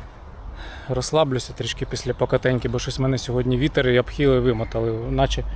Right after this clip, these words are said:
небагато проїхав, а щось так втомився, <laughs> якось незвично.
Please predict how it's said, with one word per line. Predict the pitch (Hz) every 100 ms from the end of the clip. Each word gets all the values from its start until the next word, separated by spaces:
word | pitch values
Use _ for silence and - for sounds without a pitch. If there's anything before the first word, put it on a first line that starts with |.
| - - -
небагато | 156 135 135 147 143
проїхав, | 131 143 180 - 123 - - - - - - -
а | 123
щось | 120 139
так | - 139 - -
втомився, | - - 143 165 - 117 - - - - -
<laughs> | - - - - - 127
якось | 123 120 117
незвично. | 131 127 120 - 113